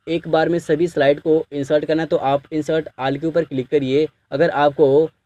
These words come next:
एक बार में only एक slide को insert करना है तो आप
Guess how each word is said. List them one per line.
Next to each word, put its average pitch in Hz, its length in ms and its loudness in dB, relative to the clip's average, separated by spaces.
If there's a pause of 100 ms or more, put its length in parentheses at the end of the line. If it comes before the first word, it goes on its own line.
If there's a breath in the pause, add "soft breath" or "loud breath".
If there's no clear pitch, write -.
एक 160 180 -6
बार 165 180 0
में 170 240 -2 (220)
only 160 420 4
एक 160 180 -2
slide 156 280 2
को 170 260 -6
insert 156 340 -2
करना 147 180 2
है 147 60 -6
तो 165 80 0
आप 143 280 0